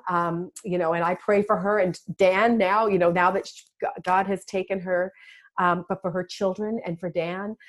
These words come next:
Um, one thing she said, I saw her, uh, being interviewed,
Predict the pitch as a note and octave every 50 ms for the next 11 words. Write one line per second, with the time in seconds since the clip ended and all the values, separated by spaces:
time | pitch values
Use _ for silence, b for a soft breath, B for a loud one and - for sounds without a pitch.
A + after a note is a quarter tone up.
0 | b b b b _ - F#3 F3+ F3 F3+ F3+ F3 G3 A3+ C#4 D4+ D#4 E4+ D#4+ D4
1 | D4+ - C#4 B3 - B3 A3 G#3 G3+ G3+ G3+ - - G#3+ G3+ G#3 G#3+ G3 G#3 G3+
2 | - - - - F#3 F3+ F3 F3 E3+ F3 - F3+ F3 E3+ E3 D#3+ E3 E3 E3 E3
3 | D#3 D#3+ E3+